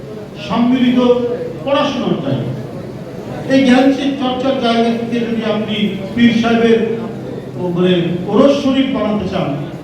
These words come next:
তাহলে তো এটা, এটা বিশ্ববিদ্যালয়ের কনসেপ্টের সাথে এটা মিলবে না। তাই বন্ধুরা আমার, আমি আজকে জাতীয়তাবাদী উলামা দলের এই যে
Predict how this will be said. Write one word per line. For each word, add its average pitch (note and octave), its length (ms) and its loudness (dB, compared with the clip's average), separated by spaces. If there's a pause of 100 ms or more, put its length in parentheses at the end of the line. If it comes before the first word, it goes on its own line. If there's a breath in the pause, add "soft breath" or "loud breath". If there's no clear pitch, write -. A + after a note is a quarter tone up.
তাহলে C4 260 2
তো - 200 -2
এটা, C4 160 2 (180)
এটা A3+ 160 0 (140)
বিশ্ববিদ্যালয়ের A3 760 -4
কনসেপ্টের G3 580 -2
সাথে F#3 180 -4
এটা - 200 -2
মিলবে C3 340 0
না। - 60 -6 (2000)
তাই E3 180 0
বন্ধুরা F3+ 300 2
আমার, F#3+ 260 0 (580)
আমি F#3 180 0 (540)
আজকে D3 260 -4 (220)
জাতীয়তাবাদী F#3 560 0
উলামা D#3+ 340 2
দলের D#3+ 320 4 (500)
এই D#3+ 160 -2
যে D3+ 140 -2